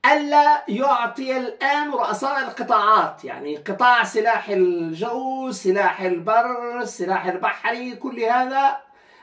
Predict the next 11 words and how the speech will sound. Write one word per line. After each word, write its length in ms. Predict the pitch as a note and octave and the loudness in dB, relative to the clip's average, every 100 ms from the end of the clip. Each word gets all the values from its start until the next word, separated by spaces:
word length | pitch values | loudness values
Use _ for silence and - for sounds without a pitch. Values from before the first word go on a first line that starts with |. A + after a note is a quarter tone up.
| - | -4
اليوم 560 | G3+ B3 B3+ C4 C4 G3+ | 0 2 0 0 -4 -6
محرم 760 | G3 B3 B3 B3+ C4 C4 C4 | -2 2 2 2 -2 -2 -4
أن 220 | B3 A#3+ | -2 -2
يقيموا. 800 | A#3+ - C4 C4+ A#3 G3+ D#3+ C3 B2 _ _ _ F#3 | -4 -4 -2 -2 0 0 0 -2 -8 _ _ _ 0
الجيش 320 | F#3 D4 B3 | 0 -2 -4
الإسرائيلي 760 | B3+ B3 B3+ B3 D4 C#4+ C#4 | -2 -2 0 0 0 -2 -4
حرم 540 | - C4 D4 C#4+ C#4 C4 | -6 0 0 0 -4 -6
من 240 | C4 B3+ | -6 -4
تقييم 920 | B3+ A#3+ B3 B3+ D4 D4+ D4+ D4 D4 C#4+ - - _ | -4 -4 -6 -4 -2 -2 -2 -2 -2 -4 -8 -20 _
مستواه 800 | F#3+ C#4+ - C4+ C4 C4 A3 D#3+ | -2 -2 0 0 4 6 6 4
وأدائه، 920 | F3+ A#3 B3 C#4+ C#4 - D#3+ D3 B2 | 2 4 4 4 2 0 -4 -6 -8